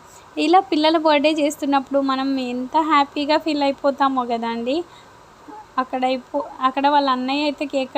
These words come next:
రుద్దడానికి అయితే ట్రై చేశారు. "వద్దు, వద్దు,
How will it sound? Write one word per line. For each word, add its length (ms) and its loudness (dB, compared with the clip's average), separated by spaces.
రుద్దడానికి 680 0
అయితే 200 -2
ట్రై 240 -2
చేశారు. 360 0
"వద్దు, 240 -2
వద్దు, 300 0